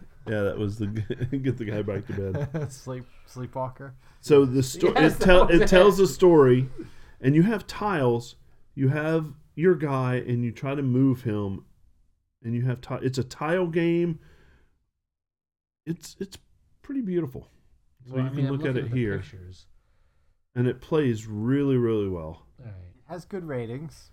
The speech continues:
Speaker 3: I will, I will pay two to five dollars for a game if I like it. Would you, do you wanna, do you wanna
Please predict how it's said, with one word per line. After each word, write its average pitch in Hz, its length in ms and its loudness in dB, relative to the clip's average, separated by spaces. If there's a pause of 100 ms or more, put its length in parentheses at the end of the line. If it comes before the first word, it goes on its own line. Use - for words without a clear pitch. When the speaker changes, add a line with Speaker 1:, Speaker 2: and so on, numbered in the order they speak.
(160)
Speaker 3:
I 196 300 -6
will, 175 320 -6
I 196 180 -4
will 262 180 -6
pay 160 420 0
two 147 400 -8
to 131 80 -6
five 127 300 -12
dollars 110 260 -14
for 110 140 -18
a 98 40 -16
game 104 380 -16
if 92 140 -20
I 92 40 -20
like 92 320 -20
it. - 60 -20 (380)
Would 117 160 -16
you, 131 360 -12 (720)
do 131 100 -10
you 135 180 -8
wanna, 135 300 -12 (160)
do 120 80 -16
you 127 140 -12
wanna 127 380 -12